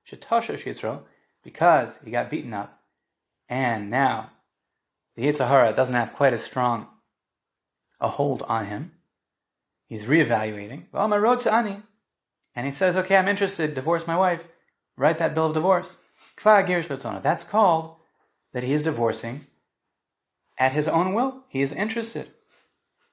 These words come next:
So this is a, a broad principle, the Rambam says, by mitzvahs and averos,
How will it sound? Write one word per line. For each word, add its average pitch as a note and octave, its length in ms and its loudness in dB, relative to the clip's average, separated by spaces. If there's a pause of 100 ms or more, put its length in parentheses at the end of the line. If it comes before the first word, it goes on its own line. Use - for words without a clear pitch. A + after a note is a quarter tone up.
(3250)
So F3+ 240 0
this G#3+ 580 2 (1400)
is C3+ 200 -4
a, C3 300 -10
a A#2+ 80 -4 (120)
broad D#3 420 4
principle, E3+ 380 -4
the E3 80 -2
Rambam E3+ 260 0
says, F#3 260 -8
by A#2+ 200 -2
mitzvahs C#3+ 420 -6
and G#2+ 100 -6
averos, D3+ 420 -2